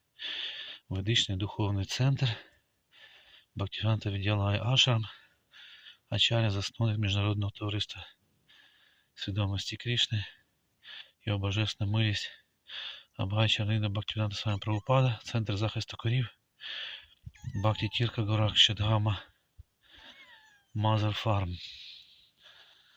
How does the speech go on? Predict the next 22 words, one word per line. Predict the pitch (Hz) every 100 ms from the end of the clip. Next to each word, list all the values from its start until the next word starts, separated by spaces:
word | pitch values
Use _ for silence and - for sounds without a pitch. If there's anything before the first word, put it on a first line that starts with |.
| _ _ _ _ _ _ _ _
Так, | - 120 - - - - - -
тут | - -
у |
нас | 131 127
буде | 123 127 113
така | - -
дитяча | 131 - 127 -
площадочка. | - - 180 170 - - - - - - - - - - - - - - - - - -
Тут | 110
ми | 117
поставили | - - 123 117
дві | 113 120
лавочки. | 135 160 143 - 107 - - _ _ _ _ - - - - - - -
Зараз | 104 104 104
трошки | 113 -
підсохне | - - 131 - 104
цемент, | - 120 139 131
і | 110
ми | 98 - _ _ _ _ - - - - - - - _ _ _ -
поставимо | - - 110 107
вже | 101 98
дерево, | 139 147 123